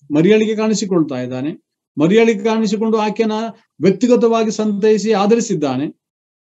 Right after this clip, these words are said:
ತರುವಾಯ ಶಿಷ್ಯರ ಮಧ್ಯದಲ್ಲಿ ಆತನು ಕಾಣಿಸಿಕೊಂಡಿದ್ದಾನೆ. ಶಿಷ್ಯರೆಲ್ಲರೂ ಸಾಮೂಹಿಕವಾಗಿ ಭಯಗ್ರಸ್ತರಾಗಿದ್ದಾಗ ಅವರಿಗೆ ಸಮಾಧಾನ ಪ್ರಕಟ ಮಾಡಿದ್ದಾನೆ. ಸಮಾಧಾನ ಪ್ರಕಟ ಮಾಡಿದ್ದು ಮಾತ್ರವಲ್ಲ, ಅವರ ಭಯವನ್ನು ದೂರ ಮಾಡಿ ಸಂತೋಷಕ್ಕೆ ಅವರನ್ನ ಮಾರ್ಪಡಿಸಿ, ಸಂತೋಷದ ಒಂದು ಕ್ಷಣವನ್ನ ಅವರು ಅನುಭವಿಸುವುದಕ್ಕೆ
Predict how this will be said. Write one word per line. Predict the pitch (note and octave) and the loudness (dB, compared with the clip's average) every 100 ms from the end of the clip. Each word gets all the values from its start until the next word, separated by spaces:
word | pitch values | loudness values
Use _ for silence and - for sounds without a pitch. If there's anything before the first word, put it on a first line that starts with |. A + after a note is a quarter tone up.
| _ - | _ 0
ತರುವಾಯ | F3+ A#3 A#3+ A#3+ | 4 6 6 2
ಶಿಷ್ಯರ | A#3 G3+ B3 A#3+ | 0 -2 0 2
ಮಧ್ಯದಲ್ಲಿ | A#3 A3+ A#3 | 2 0 0
ಆತನು | A3 G#3+ A3 | 0 -2 -4
ಕಾಣಿಸಿಕೊಂಡಿದ್ದಾನೆ. | G3+ G3+ G3 G3 F3+ D#3+ C#3+ D3 E3 - _ - | -2 -2 -4 -4 -2 0 0 -2 -2 -4 _ 0
ಶಿಷ್ಯರೆಲ್ಲರೂ | G3 G3+ A#3 A#3+ | 0 4 2 2
ಸಾಮೂಹಿಕವಾಗಿ | A3+ G#3+ A3 A#3 G#3 A3+ A3 G#3+ | -2 -2 -2 -2 -2 -2 -2 0
ಭಯಗ್ರಸ್ತರಾಗಿದ್ದಾಗ | F3+ G#3 G#3+ G#3+ G#3+ G#3 G3+ F#3+ G3+ G3 | 0 0 -2 -4 -4 -4 -4 -4 -4 -4
ಅವರಿಗೆ | F3 A3+ A3+ | -2 -2 -4
ಸಮಾಧಾನ | G#3 G#3 G3+ G#3 G3+ | -6 -6 -4 -4 -6
ಪ್ರಕಟ | F#3+ F#3+ F#3+ | -6 -6 -6
ಮಾಡಿದ್ದಾನೆ. | F3+ D3 B2+ C3 D3+ - _ _ - | -6 -6 -6 -6 -6 -8 _ _ -4
ಸಮಾಧಾನ | D3 G#3 B3 A#3+ | 0 2 2 0
ಪ್ರಕಟ | F#3+ G3+ B3+ | 0 0 2
ಮಾಡಿದ್ದು | B3 B3+ B3 A3+ | 2 2 0 0
ಮಾತ್ರವಲ್ಲ, | A3+ A3 G#3+ G#3+ | -2 -2 -2 -2
ಅವರ | F#3+ F#3 | -2 -2
ಭಯವನ್ನು | D3+ G3+ A#3+ B3 | 0 0 2 2
ದೂರ | A3 A#3 | 2 0
ಮಾಡಿ | G#3+ G#3+ A#3+ G#3 | 0 -2 -6 -6
ಸಂತೋಷಕ್ಕೆ | D#3+ E3+ A3+ C#4+ C#4 - | -4 -2 0 0 -2 -2
ಅವರನ್ನ | A#3+ G#3+ G#3+ G3+ E3 - _ - | -2 0 -2 -2 -4 -8 _ -4
ಮಾರ್ಪಡಿಸಿ, | F3 F3 E3 D#3+ | -2 -2 -4 -4
ಸಂತೋಷದ | E3+ G3 B3+ B3+ | -4 0 -2 -2
ಒಂದು | A#3+ A3+ G3 F3 - | -4 -4 -6 -8 -12
ಕ್ಷಣವನ್ನ | - F#3 G#3 G#3 G3+ | -6 -4 -2 -2 -2
ಅವರು | F#3+ E3+ | -2 -2
ಅನುಭವಿಸುವುದಕ್ಕೆ | F#3+ A3 G#3+ A3 G3 F#3+ D#3 D#3+ | 0 2 0 -2 -6 -4 -4 -6